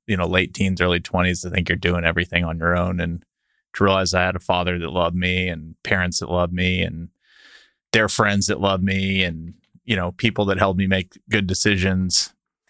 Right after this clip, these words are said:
And then I look at, like, you know, when we go to college, it's probably the worst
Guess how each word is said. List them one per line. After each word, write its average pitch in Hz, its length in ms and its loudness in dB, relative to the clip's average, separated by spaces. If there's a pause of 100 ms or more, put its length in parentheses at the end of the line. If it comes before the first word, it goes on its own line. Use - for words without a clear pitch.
(100)
And 104 140 4
then 101 80 2
I 101 80 2
look 101 240 0
at, - 80 -2
like, 92 340 -2 (680)
you - 80 0
know, 92 140 -2
when 104 200 -2
we 101 80 0
go 95 100 0
to 95 80 -2
college, 95 680 0 (500)
it's - 120 -16
probably 110 160 2
the 98 80 2
worst 98 360 0